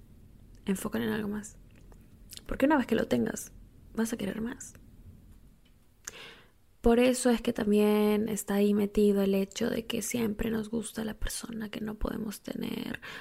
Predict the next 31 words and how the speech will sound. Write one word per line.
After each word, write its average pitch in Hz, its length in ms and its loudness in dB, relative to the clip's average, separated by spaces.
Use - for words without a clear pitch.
O 220 100 4
antes 226 240 2
no 226 140 0
nos 226 100 0
gustaba, 214 500 -2
pero 208 160 -2
luego 240 280 0
nos 208 160 -2
dio, 220 320 -2
nos 208 300 -2
dio 233 180 0
como 220 240 -2
que, 214 140 -6
"Guau, 214 300 -2
no 202 200 0
la 208 80 -4
puedo 226 200 -4
tener, 208 300 -4
entonces 208 380 -6
ahora 214 160 -6
sí 220 160 -6
me 220 140 -2
gusta". 226 280 -8
¿Entiendes? 254 580 -6
Es 247 160 2
la 247 100 0
ambición, 208 760 0
el 196 140 0
cerebro 202 420 2
funciona 190 600 0
así. 196 400 -2